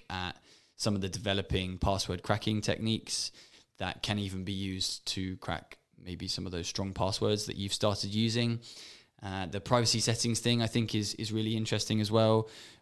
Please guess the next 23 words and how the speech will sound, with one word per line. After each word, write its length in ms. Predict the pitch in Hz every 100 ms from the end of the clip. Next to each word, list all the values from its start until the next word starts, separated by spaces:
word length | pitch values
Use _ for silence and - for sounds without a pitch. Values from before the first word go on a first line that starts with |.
| _ -
A 60 |
lot 200 | 107 110 -
of 400 | 104 101 - - _
social 340 | - 107 101 101
media 240 | 101 98
platforms 580 | - - - 101 95 -
now 160 | 92 87
have 180 | 87 -
pretty 200 | 71 98
rigorous 720 | 104 104 104 104 107 - - - _ _ _
priv-, 320 | - 104 98 -
privacy 360 | - 101 95 104
settings 680 | - 104 - 113 123 - - - -
or, 200 | 101 87
or, 380 | 101 98 95 95
or 120 | - 101
measures 420 | 107 104 120 113
that 140 | 104
you, 80 | -
that 140 | -
you 160 | - 101
can 160 | - 98
do. 300 | 117 131